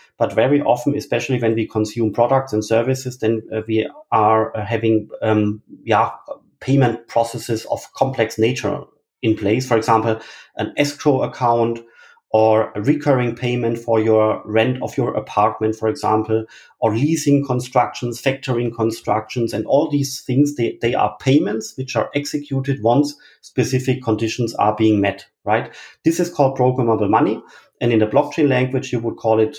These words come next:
smart contract, um, or smart contracts. This means that you are programming money, and the money flows from A to B once specific conditions are met. For example, interest payments happening, uh,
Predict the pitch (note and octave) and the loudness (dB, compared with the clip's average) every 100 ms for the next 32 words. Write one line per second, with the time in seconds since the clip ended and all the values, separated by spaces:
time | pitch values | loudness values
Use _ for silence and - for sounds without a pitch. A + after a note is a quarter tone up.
0 | - - A2+ G#2+ - G#2 G2 F#2+ - _ | -18 -4 -2 -2 -4 -8 -6 -12 -14 _
1 | - _ _ - G#2 A2 G#2 G2+ G#2+ G#2 | -20 _ _ -4 0 0 -2 -6 -2 -2
2 | - G#2+ G2 F#2 - - C3+ B2 D3+ F3 | 0 -2 -2 -8 -12 -10 -4 2 2 2
3 | B2 A2 G#2+ G2+ - B2 E3+ F3+ C3 A2+ | -6 -4 -2 -2 -2 0 0 2 2 2
4 | G#2+ A2 C3+ A#3 D4 _ _ - A#2 A2 | 2 4 2 0 -6 _ _ -4 0 2
5 | A#2 D3 D3+ A#2+ A#2+ D3+ B2 A2 G#2+ G#2+ | 4 2 0 2 2 0 -2 -2 -2 -2
6 | G2 B2 F#3 G3+ - A2 A#2 D#3+ - - | -2 0 0 -4 -6 0 2 2 -2 -18
7 | - A2+ - A#2 B2+ - A2 A2+ A#2 B2 | -10 -8 -4 -2 -2 -2 -4 -2 -4 -4
8 | A#2 - G2+ A2 D3 - _ - A#2 A#2 | -4 -2 0 2 0 -6 _ -4 -2 2
9 | A#2 A#2+ D3+ D#3+ C#3+ B2+ B2+ - B2 B2 | 0 2 0 2 2 0 -2 -4 -2 0
10 | A#2+ A#2 - A2 A2+ A2 A2 G#2+ - | 0 -2 -2 -4 0 2 2 0 -6